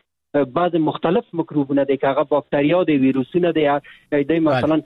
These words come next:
Speaker 1: پرازیتونه دی، د دغه طریق نه اخلي، چې دوی باید د ده کېږي چې امکان لري دوی ته اسهالات او بعض نور امراض د کولمو دی، چې په هغه کې امکان لري شپایلري وي. تاسو وګورئ، یو تکلیف د معدې دی، چې هغه شپایلري ورته وایي، چې هغه هم د دغه طریق د خواړو د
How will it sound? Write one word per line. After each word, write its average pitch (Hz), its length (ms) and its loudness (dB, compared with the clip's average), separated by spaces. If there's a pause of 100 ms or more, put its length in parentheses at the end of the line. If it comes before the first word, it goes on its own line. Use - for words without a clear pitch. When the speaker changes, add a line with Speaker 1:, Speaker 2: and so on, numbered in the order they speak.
(200)
Speaker 1:
پرازیتونه 135 600 0
دی، 165 160 -2
د 143 180 0
دغه 175 280 -4
طریق 170 240 -2
نه 180 180 2
اخلي، 233 260 -4
چې - 140 -6
دوی 185 160 -2
باید 180 260 0
د 180 180 -2
ده 208 80 2
کېږي 220 240 -4
چې - 100 -4
امکان 180 280 0
لري 170 180 2
دوی 185 120 -6
ته 180 120 -2
اسهالات 151 580 0
او 156 220 0
بعض 180 140 0 (440)
نور 247 160 2
امراض 208 420 0
د - 20 0
کولمو 170 400 0
دی، 165 140 0
چې 139 120 -10
په 147 100 -2
هغه 147 180 0
کې 170 200 -2 (360)
امکان 160 300 0
لري 160 260 2 (240)
شپایلري 139 640 0
وي. 220 120 2
تاسو 151 320 -4
وګورئ، 185 160 0
یو 156 180 2
تکلیف 139 500 -6
د - 40 0
معدې 151 380 2
دی، 208 120 0
چې - 80 -4
هغه 147 260 0
شپایلري 143 520 0
ورته 185 260 0
وایي، 151 220 0
چې - 280 -12
هغه 151 200 -2
هم 240 80 -6
د 220 80 0
دغه 180 240 0
طریق 175 300 -2
د 165 100 -2
خواړو 160 520 0
د 143 120 0